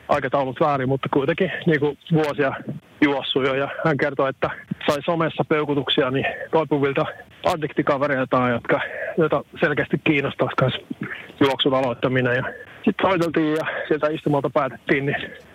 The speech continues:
perustaa tämmönen ryhmä, missä kaikki olisi niille addikteille käytännössä ilmasta, että sponsoroitaisiin kengät ja salikortit ja, ja tota, tietty valmennus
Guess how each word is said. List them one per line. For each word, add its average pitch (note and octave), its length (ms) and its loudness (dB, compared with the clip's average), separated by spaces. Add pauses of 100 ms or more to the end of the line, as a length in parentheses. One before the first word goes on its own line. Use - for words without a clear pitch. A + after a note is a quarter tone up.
(120)
perustaa D#3+ 360 2
tämmönen B2 400 0
ryhmä, F3 460 2 (480)
missä C#3+ 200 2
kaikki D#3 300 2
olisi C#3 160 -2
niille C#3+ 220 2 (260)
addikteille C#3+ 640 0 (260)
käytännössä C#3+ 460 0
ilmasta, C#3+ 540 0
että C3 220 -2 (640)
sponsoroitaisiin D3 760 0
kengät D3+ 400 0
ja - 100 2 (280)
salikortit C#3+ 640 2
ja, C3 100 0 (500)
ja B2 120 4
tota, A#2 280 2 (120)
tietty D3 260 2
valmennus C3+ 500 0